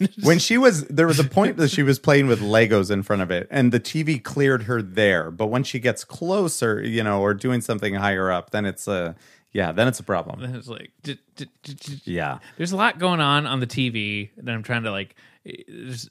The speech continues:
Speaker 1: stimulation
Speaker 2: I can't,
Speaker 1: going on in my brain.
Speaker 2: dude,
Speaker 1: And then
Speaker 2: we have, we have a,
Speaker 1: <laughs>
Speaker 2: we have a friend. I don't know if he does it anymore, but he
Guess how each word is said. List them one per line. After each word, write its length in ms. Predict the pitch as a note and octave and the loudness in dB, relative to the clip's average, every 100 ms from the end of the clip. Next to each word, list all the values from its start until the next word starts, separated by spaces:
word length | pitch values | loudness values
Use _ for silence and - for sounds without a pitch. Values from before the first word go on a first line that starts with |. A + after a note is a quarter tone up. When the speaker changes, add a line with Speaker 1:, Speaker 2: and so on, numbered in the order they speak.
| _ | _
Speaker 1:
stimulation 600 | - - D3+ B2+ B2 C#3 | -8 -2 0 2 2 4
Speaker 2:
I 40 | C#3 | 4
can't, 120 | C3+ | 4
Speaker 1:
going 160 | A#2+ A#2 | 2 0
on 120 | G#2+ | -2
in 60 | G#2+ | -4
my 60 | G#2 | -6
brain. 180 | G#2+ | -6
Speaker 2:
dude, 300 | F#2+ C3+ C#3 - | 2 4 4 2
Speaker 1:
And 80 | A#2+ | -4
then 60 | |
Speaker 2:
we 120 | C#3 | 0
have, 380 | D#3+ D#3+ D3+ C3 | 4 6 6 2
we 220 | - A#2+ | -4 4
have 180 | C#3 B2+ | 6 6
a, 320 | A#2+ G#2 F#2+ - | 6 4 4 0
Speaker 1:
<laughs> 20 | |
Speaker 2:
we 180 | G#2 G#2+ | 2 4
have 160 | G#2 | 4
a 40 | F#2 | 0
friend. 460 | - A#2 A2 G#2+ | -2 2 4 2
I 140 | - F#2+ | 0 -2
don't 140 | F2+ | -2
know 120 | F2+ | -2
if 60 | F2 | -4
he 60 | F#2+ | -4
does 200 | F2+ F2 | -4 -4
it 80 | F2 | -4
anymore, 600 | E2+ F2 F#2+ G2+ G2 G2+ _ _ _ | -4 -4 -2 0 -2 -4 _ _ _
but 220 | - G#2+ G#2 | 0 0 0
he 680 | - A#2 A2+ A#2 A#2+ B2 | -6 -2 0 2 0 -2